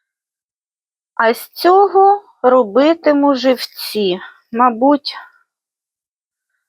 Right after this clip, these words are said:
так, мабуть, ось так. Оскільки взяти? Візьму по три бруньочки.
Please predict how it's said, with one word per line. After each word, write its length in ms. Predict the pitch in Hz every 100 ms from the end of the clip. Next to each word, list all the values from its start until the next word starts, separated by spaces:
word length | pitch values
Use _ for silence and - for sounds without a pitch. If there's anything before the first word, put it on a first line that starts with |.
| _ _
так, 340 | 233 214 196 -
мабуть, 520 | 240 240 247 269 -
ось 280 | 226 226 -
так. 400 | - 190 240 359 - - _ _ _ _ _ _ _ _ _ _ _ _ _ _ _ _ _ -
Оскільки 720 | 262 - - 254 - 202 185
взяти? 520 | 180 190 180 - 220
Візьму 420 | 247 285 311 403
по 160 | 403 285
три 240 | - 285
бруньочки. 920 | 254 202 202 185 180 180 - - 180